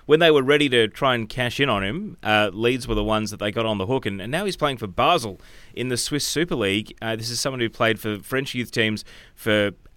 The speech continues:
eight years, all the way through his youth, and now at age twenty-five, it seems as though he's levelled off at a, a fairly underwhelming level, Thomas, and I guess Leeds United were the ones left, uh, when the,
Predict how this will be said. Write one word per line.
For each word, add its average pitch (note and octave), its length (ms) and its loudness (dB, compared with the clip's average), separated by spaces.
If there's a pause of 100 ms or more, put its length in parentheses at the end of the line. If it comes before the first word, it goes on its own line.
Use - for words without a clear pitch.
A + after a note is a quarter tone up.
eight D3+ 140 4
years, A#2+ 600 -2
all D#3+ 340 2
the D#3 40 0
way C3 200 4
through B2 220 -2
his G#2+ 160 -2
youth, A2+ 220 -2
and A2 80 -6
now A2+ 140 2
at A2 80 2
age G#2+ 220 -2
twenty-five, G2+ 500 -4
it F#2 80 -12
seems G2+ 260 -6
as F#2+ 120 -10
though G2 220 -2 (220)
he's G#2 200 -6
levelled G#2 320 0
off G2+ 320 -2
at A2 120 -4
a, G#2 240 -4
a A2+ 40 -6
fairly E3 440 2
underwhelming C#3+ 600 2
level, B2 240 2
Thomas, A2+ 400 -6
and A2 120 -6 (360)
I A2+ 100 -2
guess C3 180 0
Leeds C3 240 0
United A#2+ 320 0
were A2 60 -2
the G#2+ 80 -2
ones A2+ 300 0
left, A2+ 280 -2
uh, A2 320 6
when A#2 160 0
the, A#2 160 -6